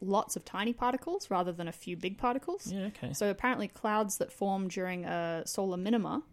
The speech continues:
Speaker 1: are brighter. I guess they're sort of
Speaker 2: It's weird.
Speaker 1: more vibrant looking.
Speaker 2: Yeah, okay.
Speaker 1: Um, they last longer.
Speaker 2: Yep.
Speaker 1: And they are less likely to precipitate. So we actually see the solar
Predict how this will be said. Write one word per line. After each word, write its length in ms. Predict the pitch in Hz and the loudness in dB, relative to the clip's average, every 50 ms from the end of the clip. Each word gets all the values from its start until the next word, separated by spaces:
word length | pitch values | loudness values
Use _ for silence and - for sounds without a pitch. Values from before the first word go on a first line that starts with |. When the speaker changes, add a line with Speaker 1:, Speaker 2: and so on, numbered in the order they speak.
| - - - - - _ _ _ - - - | -18 -20 -20 -20 -20 _ _ _ -12 -6 -4
Speaker 1:
are 280 | 180 175 175 175 170 | -2 0 0 0 -2
brighter. 380 | - - 180 196 226 - - 392 - - - - - - - - - - - - | -2 -2 0 0 0 2 0 -2 -2 -2 -10 -20 -20 -20 -20 -20 -20 -20 -14 -10
I 80 | 196 190 | -8 -6
guess 400 | 185 175 175 - - - - - _ _ _ - | -4 -6 -6 -6 -10 -10 -14 -16 _ _ _ -16
they're 100 | - 170 | -12 -8
sort 160 | - - - | -8 -8 -8
of 120 | 160 175 - - - - - | -8 -12 -14 -20 -20 -14 -12
Speaker 2:
It's 200 | 196 - - - | -12 -12 -8 -6
weird. 300 | 139 135 127 127 135 - - - - - | -4 0 0 0 0 -2 -6 -12 -10 -6
Speaker 1:
more 380 | - 190 180 185 185 175 175 185 - - | -4 -4 -2 -2 -2 -2 -2 -4 -6 -8
vibrant 580 | 208 196 - 185 170 190 202 269 262 262 - - | -8 -6 -4 -4 -4 0 4 6 6 6 6 4
looking. 320 | 285 285 - 381 392 427 415 | 0 0 0 0 -2 0 0
Speaker 2:
Yeah, 180 | 160 170 180 175 | 0 0 0 0
okay. 180 | 170 - - - | 0 0 2 4
Speaker 1:
Um, 380 | - 196 196 196 190 190 - - - | 6 6 6 6 4 0 -2 -2 -2
they 420 | 180 180 180 175 175 175 180 - - | -2 0 2 2 2 2 0 0 -2
last 280 | 185 180 196 226 - - | 0 0 0 0 2 4
longer. 240 | 254 262 277 349 427 - - - - - - - - - - - _ | 6 8 8 6 4 0 -6 -16 -20 -20 -20 -20 -20 -20 -20 -14 _
Speaker 2:
Yep. 160 | - 165 - - - _ - | -4 -4 -4 -4 -8 _ 0
Speaker 1:
And 380 | 196 202 208 208 202 208 202 | 2 4 4 4 4 4 2
they 360 | 190 196 190 196 196 196 196 - | 2 0 0 2 2 2 2 2
are 100 | - 196 | 2 2
less 220 | 185 190 190 - | 2 0 0 0
likely 240 | 185 175 180 - 180 | -2 -2 -2 -2 -4
to 60 | - - | -4 -4
precipitate. 500 | - - - 320 - - - 156 - - - - _ - - _ | -6 -4 -4 -2 -4 -2 -4 -6 -8 -8 -12 -20 _ -20 -20 _
So 160 | - - 214 | -2 2 4
we 80 | 208 - | 4 6
actually 380 | - 226 220 - 226 202 196 | 4 2 2 2 2 2 4
see 240 | 196 - - 190 180 | 2 2 2 2 2
the 100 | 170 175 | 2 0
solar 560 | - - - 220 226 233 220 208 190 175 170 | -2 0 4 6 6 8 8 8 6 4 2